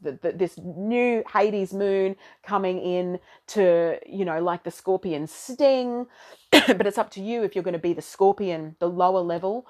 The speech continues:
or if you're gonna rise like the eagle, right? And see the bigger perspectives.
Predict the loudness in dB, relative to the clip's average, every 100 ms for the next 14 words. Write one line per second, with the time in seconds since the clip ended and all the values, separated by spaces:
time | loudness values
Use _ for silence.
0 | -6 -4 -4 -4 -6 -4 -2 -2 -2 -4
1 | -6 -6 -4 -4 -4 -6 -8 -8 -8 -6
2 | -8 -10 -10 -6 -4 -4 -4 -4 -4 -8
3 | -8 -8 -6 -10 -14 -16